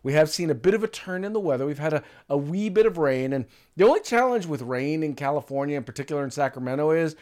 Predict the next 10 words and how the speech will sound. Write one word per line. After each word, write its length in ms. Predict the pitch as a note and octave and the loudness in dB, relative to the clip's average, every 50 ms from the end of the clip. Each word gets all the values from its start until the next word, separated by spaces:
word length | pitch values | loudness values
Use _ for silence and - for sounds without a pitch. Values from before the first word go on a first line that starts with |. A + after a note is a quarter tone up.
| - - - _ _ _ _ _ - | -20 -20 -20 _ _ _ _ _ -4
people 340 | F#3+ B3 A#3+ - A#3+ G3+ - | -2 -2 -2 0 -2 -2 2
act 260 | D#3 D3+ D3 - - | 2 2 2 2 2
like 200 | D#3 D3 C3+ - | 2 2 2 2
they've 260 | - C3 B2 A#2+ G2 | -2 -2 -2 -4 -4
never 680 | A#2 A#2 A#2 A#2+ B2 B2+ C3 B2 C#3+ C#3+ C#3+ C#3+ C#3+ B2+ | -6 -8 -4 -2 0 0 0 0 0 0 0 0 -2 -4
driven 340 | A2 C3 C3+ C3 B2+ C3+ C3 | -6 -6 -6 -4 -4 -4 -4
in 120 | C3 B2+ | -4 -4
the 80 | C3 B2 | -4 -4
rain 320 | B2 B2 A#2 A#2 A2+ A2+ | -4 -4 -4 -4 -4 -6
before. 420 | A2 A2 - - G2 F2+ F2 - | -8 -10 -10 -10 -10 -10 -12 -14